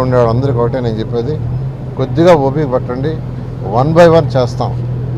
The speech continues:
వన్ బై ఏదైతే ఎనిమిది వేల ఐదు వందల కోట్లు అమృత స్కీమ్ వచ్చి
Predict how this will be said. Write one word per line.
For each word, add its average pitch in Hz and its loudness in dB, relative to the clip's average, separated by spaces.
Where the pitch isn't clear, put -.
వన్ 135 0
బై 156 6
ఏదైతే 165 4
ఎనిమిది 147 0
వేల 147 6
ఐదు 139 0
వందల 139 2
కోట్లు 139 2
అమృత - 0
స్కీమ్ 135 -2
వచ్చి 123 -2